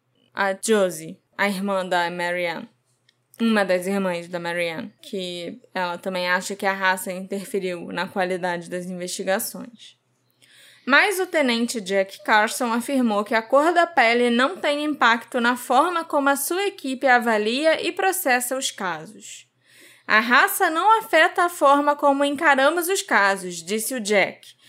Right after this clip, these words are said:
explicando que os detetives analisam o crime que foi cometido e tentam trazer justiça e encerramento para as vítimas e famílias. "A melhor forma de permitir que as famílias saibam que nos importamos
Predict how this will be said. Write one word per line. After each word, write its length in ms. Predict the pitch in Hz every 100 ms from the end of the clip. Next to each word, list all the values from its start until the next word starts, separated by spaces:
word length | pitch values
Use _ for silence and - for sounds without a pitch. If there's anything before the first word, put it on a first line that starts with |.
| - _
explicando 800 | 226 226 254 247 294 311 339 240
que 140 | 240
os 140 | 247 233
detetives 680 | 254 262 262 - 269 269 262
analisam 720 | 262 247 247 254 330 330 320
o 60 | 311
crime 400 | 277 226 214 226
que 100 | 226
foi 220 | - 185
cometido 840 | 190 190 196 196 - 269 311 349 349 - _ _
e 140 | 311
tentam 480 | 320 285 285 311 330
trazer 380 | 320 302 247 247
justiça 560 | 233 247 - 302 311 330
e 40 |
encerramento 720 | 330 - 311 311 277 247 240
para 160 | 240 233
as 120 | 220
vítimas 560 | 214 247 254 277 285 269
e 60 |
famílias. 800 | 269 311 277 165 165 165 - - _ _ _ - _
"A 100 | -
melhor 520 | 226 240 233 269 370 302
forma 480 | - 277 330 285
de 120 | 233 233
permitir 640 | 254 254 254 247 269 320
que 120 | 320
as 140 | 262 254
famílias 560 | 233 220 233 233 233
saibam 560 | 233 254 247 285 262 240
que 120 | 254
nos 300 | 233 240 226
importamos 1040 | 202 208 220 185 208 202 269 226 190 -